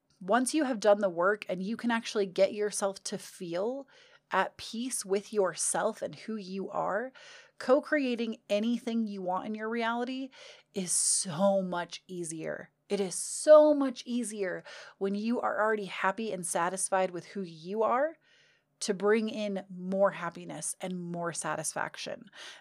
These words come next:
because the universe looks at that and says, "Oh, you're really happy and satisfied. Let me give you more of that."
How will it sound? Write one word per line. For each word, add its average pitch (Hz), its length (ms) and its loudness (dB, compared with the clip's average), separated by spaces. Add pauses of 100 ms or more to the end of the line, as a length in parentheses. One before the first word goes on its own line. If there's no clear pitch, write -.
because 196 480 0
the 214 100 -4
universe 254 400 2
looks 226 300 -2
at 202 100 -2
that - 400 -2
and 196 160 -8
says, 214 240 -4 (180)
"Oh, 254 340 6 (400)
you're 254 200 0
really 285 220 4
happy 233 360 -2
and 220 100 0
satisfied. 240 720 2
Let 233 280 4
me 285 120 2
give 233 240 -2
you 214 160 0
more 185 440 0
of 151 220 -6
that." - 460 -4